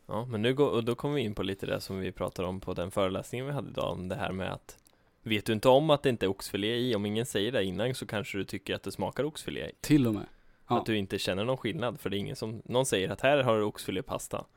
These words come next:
Speaker 2: Mm.
Speaker 1: Och så äter du den och bara, "Ah, shit, vilken god oxfilépasta." Och så säger man efter att den var ve-, vegansk, och då bara, "Jaha."
Speaker 2: Ja.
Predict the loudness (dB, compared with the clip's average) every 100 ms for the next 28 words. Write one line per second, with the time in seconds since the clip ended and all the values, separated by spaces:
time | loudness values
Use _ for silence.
0 | 4 4 4 _ _ _ _ _ _ _
1 | _ -10 -4 0 0 -2 -4 -2 -2 0
2 | 0 0 -4 -4 -4 0 0 0 -2 -4
3 | -6 -4 -6 -2 -2 -2 2 0 2 -4
4 | -2 -2 -2 -2 -2 -2 -2 -2 2 2
5 | 2 -2 -4 -2 -4 -6 _ _ _ -4
6 | -2 -4 -8 _ _ _ _ -20 -4 -2
7 | -2